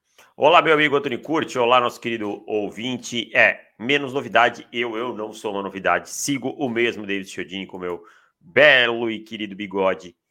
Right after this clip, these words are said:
mas estou aqui para ajudar a trazer essas, essa magia nova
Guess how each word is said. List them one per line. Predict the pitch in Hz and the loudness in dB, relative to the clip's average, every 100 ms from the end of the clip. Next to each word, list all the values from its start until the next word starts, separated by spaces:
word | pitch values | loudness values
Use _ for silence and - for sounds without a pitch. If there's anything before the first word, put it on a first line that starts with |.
| _ | _
mas | 90 92 95 87 | -8 -4 -4 -6
estou | 92 110 | -8 -6
aqui | 95 104 | -6 -6
para | 101 95 - | -4 -2 -2
ajudar | 107 110 107 95 92 | -2 -2 -2 0 0
a | 95 113 95 | 0 -4 -6
trazer | 104 101 131 | -8 -6 -6
essas, | 113 104 90 - _ _ _ | -6 -8 -10 -16 _ _ _
essa | - 147 233 | 0 4 6
magia | 226 214 - 202 285 240 123 87 87 98 | 6 4 0 -2 -2 0 2 0 -4 -8
nova | 104 120 120 92 95 | 0 2 2 0 -4